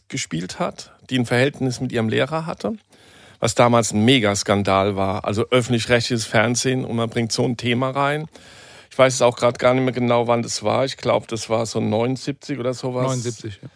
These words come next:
Speaker 1: Nee, siebenundsiebzig. Und, ähm, und die ist ja auch danach gegen die F-, Verfilmung oder gegen die Se-, äh, gegen den Tatort vorgegangen.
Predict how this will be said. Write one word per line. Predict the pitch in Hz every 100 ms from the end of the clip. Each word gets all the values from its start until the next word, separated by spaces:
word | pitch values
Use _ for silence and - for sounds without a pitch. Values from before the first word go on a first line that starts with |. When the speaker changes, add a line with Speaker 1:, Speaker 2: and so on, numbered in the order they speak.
| -
Speaker 1:
Nee, | 117 113
siebenundsiebzig. | - 147 117 - 117 - 131 131 - - - - - -
Und, | - 127 135 - -
ähm, | 117 120 117 117 123 120 _ _ _ - - - _ _ _ _ -
und | 123 120 - - _ -
die | 135
ist | 147
ja |
auch | 135
danach | 139 131 131 127
gegen | 135 131 131 123 76 - - _ _ _ _ -
die | 123 120 117 120 117 113 98 -
F-, | - - - - _ -
Verfilmung | - 110 - 127 127 120
oder | 110
gegen | 107 120 117 113
die | 113
Se-, | 107 123
äh, | 110 110
gegen | 107 113
den | 110 110 107 92 - - - -
Tatort | - 110 104 110
vorgegangen. | - 117 107 107 101 123